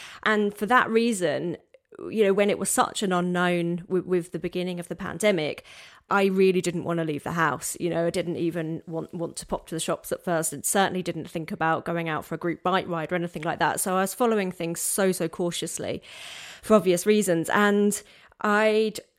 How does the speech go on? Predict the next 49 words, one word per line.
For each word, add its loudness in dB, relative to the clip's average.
commentated 0
and, -2
and -4
worked 2
with 0
Zwift, -2
um, 0
for 0
a 0
couple 0
of 2
years 6
by 0
that -2
point, -2
but 4
I'd 4
never 0
really 0
had 0
that 2
permanent 0
setup -4
at -4
home. -2
And 2
I 2
spoke 4
to -12
them 0
quite 0
early 2
on, 4
and 0
they 0
said, -2
you 0
know, 2
"Well, 0
why 0
don't 0
we -2
get -2
you -4
sorted -4
with -4
a -2
Zwift 2
station?" -2